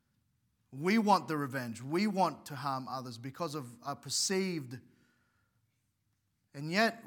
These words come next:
when we fear God the way we should, then that's the restriction, that, that's the protection that,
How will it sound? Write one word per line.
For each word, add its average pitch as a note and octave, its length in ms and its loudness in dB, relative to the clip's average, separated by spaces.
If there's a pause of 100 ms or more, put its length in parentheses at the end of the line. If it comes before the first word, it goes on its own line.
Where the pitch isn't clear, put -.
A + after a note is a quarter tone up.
when E3 240 0
we D#3 280 0
fear G#3 340 -4
God D3 440 0
the C#3 60 -8
way D#3 180 -4
we C3+ 140 -8
should, A#2+ 460 -8 (1600)
then D#3 300 -6
that's F3 240 0
the F3+ 140 -2
restriction, D3+ 760 -4
that, D3+ 180 -4
that's D#3+ 220 -4
the D3 60 -8
protection C#3+ 640 -10
that, B2+ 160 -10